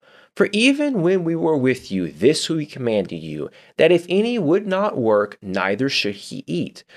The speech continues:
For we hear that there are some which walk among you disorderly, working not at all, but are busybodies.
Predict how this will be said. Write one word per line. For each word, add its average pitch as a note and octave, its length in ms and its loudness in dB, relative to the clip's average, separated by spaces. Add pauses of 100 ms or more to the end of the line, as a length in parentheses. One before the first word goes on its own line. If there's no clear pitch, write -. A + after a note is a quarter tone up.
(120)
For E3+ 140 2
we C4+ 140 4
hear C#3 280 2
that C#3+ 140 0
there C#3 140 4
are C3+ 100 4
some C3 380 0
which E3+ 200 -4
walk G#2 360 2
among A2+ 380 -2
you F#2+ 180 -4
disorderly, G2 1000 -2 (260)
working A3+ 560 2
not C3 300 0
at D#3+ 220 -4
all, F2+ 560 -2
but G2 200 0
are G#2+ 220 -2
busybodies. G2 1040 0